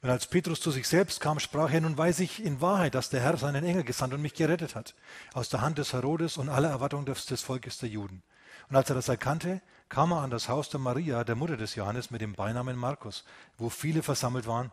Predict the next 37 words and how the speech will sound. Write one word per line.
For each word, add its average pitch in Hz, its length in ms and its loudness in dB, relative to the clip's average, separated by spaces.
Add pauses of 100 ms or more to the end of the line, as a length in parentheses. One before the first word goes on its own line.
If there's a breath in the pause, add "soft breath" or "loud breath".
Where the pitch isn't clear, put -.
wo 104 160 -4
viele 143 520 -2
versammelt 101 460 -6
waren 104 240 -4 (300 soft breath)
und 123 300 -6 (180)
beteten. 110 680 -4 (240 loud breath)
Schau, 123 240 -4
in 139 120 -2
dieser 147 300 -4
Stunde 127 320 -6
der 143 100 -2
Nacht 143 340 -10
noch. - 260 -16 (460 soft breath)
Anhaltendes 123 640 0
Gebet, 101 420 -12 (260 soft breath)
ernsthaftes 151 580 0
Gebet. 107 300 -10 (240 loud breath)
Die 135 100 -4
wollten 151 300 2
Petrus 151 340 0
wirklich 139 380 0
wieder 139 180 2
haben. 151 460 2 (540 soft breath)
Die 123 120 -4
wollten, 170 340 4
um 147 100 -2
was 135 120 0
sie 131 80 -6
gebetet 123 300 -4
haben. 104 200 -6 (500 loud breath)
Die 139 80 0
haben 151 80 2
nicht 160 180 -2
nur 151 360 2
Alibi 185 380 2
gebetet, 165 480 0
sondern 143 340 -2